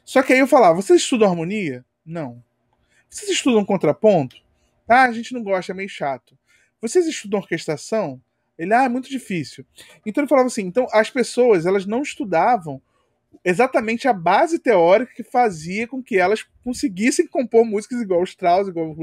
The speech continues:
Mozart, Beethoven, enfim. E aí o que que acontecia? A música que elas compunham era uma música, aí o livro eu lembro que o cara falava assim, né, é, o texto em inglês falou, era, era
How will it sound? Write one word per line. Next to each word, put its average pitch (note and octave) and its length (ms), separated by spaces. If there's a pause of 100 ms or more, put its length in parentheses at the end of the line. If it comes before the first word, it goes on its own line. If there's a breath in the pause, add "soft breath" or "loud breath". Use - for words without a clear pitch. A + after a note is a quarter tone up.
(160)
Mozart, E3+ 340
Beethoven, D3+ 800
enfim. E3 320 (540 soft breath)
E G#3+ 80
aí C4 80
o C#4 40
que E4 120
que F#4 120
acontecia? C4 680
A F3 80
música A#3 280
que - 60
elas A3 140
compunham G3 580 (640)
era A3+ 360
uma A3 140
música, G3+ 300
aí G3+ 160
o F#3 60
livro F#3+ 260
eu F3+ 60
lembro F3+ 180
que F#3+ 80
o D#3 200
cara D#3+ 200
falava E3 240
assim, E3 180
né, C#3 100
é, C3 240 (340 soft breath)
o C3 80
texto D#3+ 240
em F3 40
inglês E3 160
falou, E3 140
era, E3 180
era D3+ 280